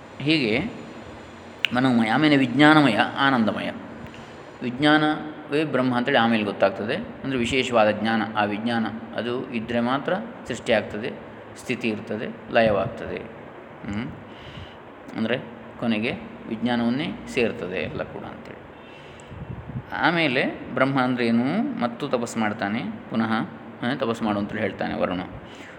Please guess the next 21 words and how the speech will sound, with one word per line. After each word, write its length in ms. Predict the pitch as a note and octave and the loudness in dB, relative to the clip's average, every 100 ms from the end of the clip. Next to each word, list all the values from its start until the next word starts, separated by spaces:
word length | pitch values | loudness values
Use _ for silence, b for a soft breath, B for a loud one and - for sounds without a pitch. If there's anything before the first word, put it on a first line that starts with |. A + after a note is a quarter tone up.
| B | B
ಆಗ 220 | - F3 D#3+ | 2 6 6
ಅವನಿಗೆ 340 | A#2+ C3 B2 | 6 4 2
ಆನಂದವೇ 540 | G2+ A2+ A#2+ G#2+ G#2 | 2 2 2 2 0
ಬ್ರಹ್ಮ 380 | G2+ F#2 F#2+ F#2 | -2 -4 -4 -6
ಅಂತೇಳಿ 400 | F2+ F2 - D3 | -6 -6 -6 -4
ಗೊತ್ತಾಗ್ತದೆ. 520 | - - - - - - - - - - - - - - - - | -6 -6 -8 -8 -14 -16 -16 -16 -16 -16 -16 -16 -16 -18 -14 -8
ಹ್ಮ್? 180 | G2 A2+ - - - | -6 -6 -8 -12 -4
ಹೀಗೆ 160 | D3+ D3 | -2 2
ಪಂಚಕೋಶಗಳು 840 | B2+ D3 D3+ - C#3 C#3 B2+ G#2 | 2 2 0 4 4 4 2 2
ಅಂತ 140 | G#2 | 2
ಹೇಳ್ತಾರೆ 380 | A2+ G#2 - F2+ | 0 0 0 -2
ಇದಕ್ಕೆ, 300 | E2+ F2+ D#2 - - | -2 -6 -8 -8 2
ಆವರಣಗಳು. 540 | F#2+ G#2 G2 F2 E2+ | 4 6 6 4 -2
ಆ, 760 | - - - - - - G#2 D#3+ | -6 -12 -14 -16 -12 -6 -2 -2
ಬ್ರಹ್ಮನ 440 | - G#2+ G#2+ G2 D3+ A3+ - - - | 2 4 4 2 0 -4 -12 -14 -8
ಸುತ್ತಲಿನ 420 | A2 - F#2+ G#2 - - | -6 0 0 2 -2 2
ಕವಚಗಳು, 580 | A#2 A2 - E2+ D#2 - | 6 6 4 0 -4 -2
ಆವರಣಗಳು. 680 | G2 G2 F#2+ E2+ F#2 G#2+ G#3 - - - - A#2 | 0 4 4 2 -4 -4 -6 -10 -16 -16 -6 0
ಈ 80 | |
ಆನಂದಮಯ 600 | G#2+ A2+ D3 F3 E3 D#3+ D#3 D#3+ | 2 2 2 2 2 4 4 4
ಒಳಗಿನದ್ದು, 580 | A#2+ A#2 C3 A#2+ F#2+ - | 6 8 8 6 2 -2